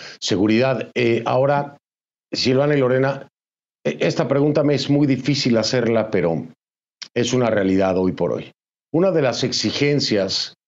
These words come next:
de estos criminales es que se libere por parte del Estado a dos miembros de su, de su grupo, eh, de prisión. El Estado ya ha dicho,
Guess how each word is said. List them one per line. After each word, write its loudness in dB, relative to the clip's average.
de 0
estos -4
criminales 0
es -2
que 0
se 0
libere 2
por -2
parte 0
del 0
Estado -2
a 0
dos 0
miembros 0
de -2
su, -4
de -6
su -2
grupo, 0
eh, 0
de 0
prisión. 0
El 2
Estado 0
ya 2
ha 2
dicho, 0